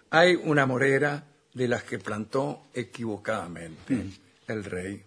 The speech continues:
Speaker 1: Jacobo. Linda historia
Speaker 2: Linda
Speaker 1: también.
Speaker 2: historia también.
Speaker 1: Otra. Algunos poderosos tuvieron enorme afición por el vino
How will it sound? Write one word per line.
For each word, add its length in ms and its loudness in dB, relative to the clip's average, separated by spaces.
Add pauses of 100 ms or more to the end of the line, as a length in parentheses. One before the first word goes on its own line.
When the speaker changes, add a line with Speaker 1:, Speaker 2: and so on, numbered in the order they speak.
(460)
Speaker 1:
Jacobo. 580 -18 (600)
Linda 280 -2
historia 300 -4
Speaker 2:
Linda 120 6 (100)
Speaker 1:
también. 40 -2
Speaker 2:
historia 400 -8
también. 500 -6 (120)
Speaker 1:
Otra. 420 -2 (800)
Algunos 560 4
poderosos 840 6
tuvieron 600 4 (440)
enorme 640 4
afición 480 2
por 160 2
el 120 2
vino 500 -2